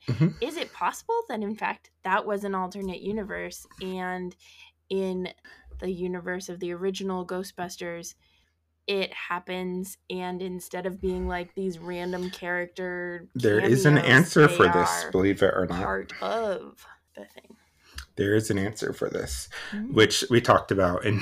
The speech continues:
Speaker 1: <laughs> our twenty sixteen Ghostbusters episode.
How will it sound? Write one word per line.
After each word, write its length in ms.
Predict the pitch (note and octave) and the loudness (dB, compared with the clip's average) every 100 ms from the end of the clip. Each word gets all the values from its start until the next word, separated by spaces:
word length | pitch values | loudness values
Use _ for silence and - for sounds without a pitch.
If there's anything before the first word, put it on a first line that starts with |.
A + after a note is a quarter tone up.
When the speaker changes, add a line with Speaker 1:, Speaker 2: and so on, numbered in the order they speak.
| - | 6
Speaker 1:
<laughs> 60 | |
our 80 | F#3+ | 8
twenty 260 | D3 - C3 | 8 8 6
sixteen 560 | - C3 - G#2 G#2 G#2+ | 6 2 2 0 0 2
Ghostbusters 560 | F#2+ - F#2+ - - | 2 2 0 0 0
episode. 500 | E2+ G2 - - - | -2 -4 -2 -2 -2